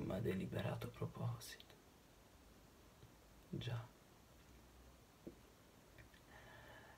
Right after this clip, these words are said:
È, è possibile che egli possa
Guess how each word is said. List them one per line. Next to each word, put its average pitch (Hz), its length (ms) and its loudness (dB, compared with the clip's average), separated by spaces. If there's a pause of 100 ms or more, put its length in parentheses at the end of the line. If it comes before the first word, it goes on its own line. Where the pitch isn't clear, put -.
(600)
È, - 220 8 (1700)
è - 200 2 (100)
possibile 113 1000 12 (1080)
che 117 340 12
egli - 300 10
possa - 840 10